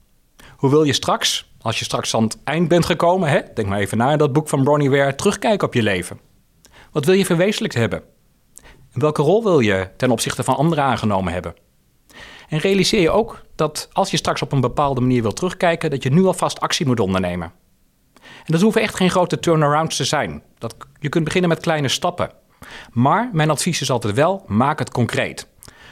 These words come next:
Dus niet bijvoorbeeld, "Ik wil wat meer me-time invoegen in mijn leven", maar wel, "Donderdagavond ga ik voortaan yoga doen." De tweede tip is eigenlijk meer een inzicht dan een concrete tip.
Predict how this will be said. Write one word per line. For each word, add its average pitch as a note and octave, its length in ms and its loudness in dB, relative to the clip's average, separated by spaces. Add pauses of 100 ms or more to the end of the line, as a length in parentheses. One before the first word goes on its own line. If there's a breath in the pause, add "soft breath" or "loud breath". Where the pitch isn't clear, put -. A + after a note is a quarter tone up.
Dus A2+ 160 -4
niet F3 140 2
bijvoorbeeld, C3 380 2
"Ik A2 100 -2
wil B2+ 140 4
wat A2+ 160 0
meer G#2 220 2
me-time F3 540 2
invoegen E3 400 0
in D#3 60 2
mijn D3 120 2
leven", D#3+ 500 2
maar D3 140 -2
wel, F3 380 0 (100)
"Donderdagavond D#3+ 600 0
ga - 120 -4
ik C3+ 80 -6
voortaan B2 440 0
yoga A2 320 2
doen." F2 240 -6 (1400 soft breath)
De D3 80 0
tweede A3+ 300 -2
tip G#3+ 200 -2
is F#3 80 0
eigenlijk D#3+ 320 0
meer D3 100 2
een D3+ 140 -2
inzicht D#3+ 440 2
dan C#3 120 2
een B2 100 2
concrete A#2 460 -2
tip. - 380 -4